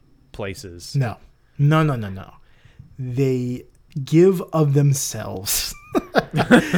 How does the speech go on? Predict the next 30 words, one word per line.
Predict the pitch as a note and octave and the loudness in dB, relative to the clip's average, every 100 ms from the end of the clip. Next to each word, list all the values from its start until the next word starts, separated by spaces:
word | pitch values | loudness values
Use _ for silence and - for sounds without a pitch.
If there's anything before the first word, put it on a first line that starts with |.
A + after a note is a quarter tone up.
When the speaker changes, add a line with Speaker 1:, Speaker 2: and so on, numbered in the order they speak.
| - - | 0 2
Speaker 2:
Uh, | D#3+ D#3+ C#3+ C#3 - - | 4 6 4 2 -6 -4
some, | - D4 - D#3+ | 0 0 -2 -4
I | D#3 | 2
mean, | E3+ E3+ D#3 | 4 2 2
if | D3+ D3 | 0 0
you | C#3+ | -2
find | D3 D#3+ F3 | 0 0 0
something | F3 C#3+ A#2+ | 0 -2 0
else | D#3+ D#3 | -2 -2
to | A2+ | -6
strap | - B2 A#2+ | -4 -4 -2
it | |
around | A2+ G#2 | -4 -4
your | G2+ | -4
head, | G#2+ C#3+ G#2+ | -4 -6 -6
the | G#2 G2+ - | -8 -8 -8
animal | A2+ A#2 | -6 -4
doesn't | B2 A#2+ D3 | -4 -2 -2
even | D3+ | -2
need | D#3+ | -2
to | E3+ | -2
die. | F3+ G3 - - C3 - - - - - - - _ - _ | -4 -6 -8 -12 -14 -12 -16 -18 -18 -20 -20 -20 _ -20 _
You | C3 | -8
just | C3+ - - | -8 -10 -14
f-, | D3 - | -14 -2
get | D3 D#3+ | 2 4
'em | F3 | 4
in | F3 | 2
the | E3+ | 0
spring. | - F#3+ G#3+ C3 G2+ | -2 -4 -2 -4 -8